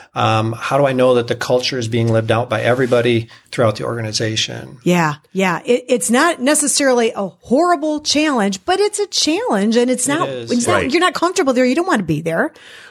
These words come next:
Speaker 3: With sixty new people, we had sixty new cultures coming into
Speaker 2: Yes.
Speaker 3: our cul-, culture. I think that's what we learned. And what, what the problem was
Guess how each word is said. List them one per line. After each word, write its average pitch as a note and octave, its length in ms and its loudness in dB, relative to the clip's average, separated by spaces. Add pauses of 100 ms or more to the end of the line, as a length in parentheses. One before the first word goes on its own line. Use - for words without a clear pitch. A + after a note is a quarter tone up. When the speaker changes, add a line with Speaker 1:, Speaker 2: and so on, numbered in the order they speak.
Speaker 3:
With B2+ 160 4
sixty F3+ 480 0
new D3 220 2
people, G2+ 540 -2
we G#2+ 140 -2
had G#2 180 0
sixty C#3+ 520 0
new A#2+ 220 0
cultures A2+ 680 0
coming A2 340 0
into G2+ 240 -2
Speaker 2:
Yes. G2+ 100 2
Speaker 3:
our G#2+ 140 2 (220)
cul-, F2+ 120 -6 (160)
culture. - 400 -4
I G#2+ 100 0
think A2 240 0
that's C#3 300 0
what C3 280 0
we G#2+ 100 -4
learned. G#2 560 0
And A2 260 -4
what, A#2+ 220 0 (220)
what - 240 -2
the - 80 -6
problem D#3+ 500 0
was F#2 460 2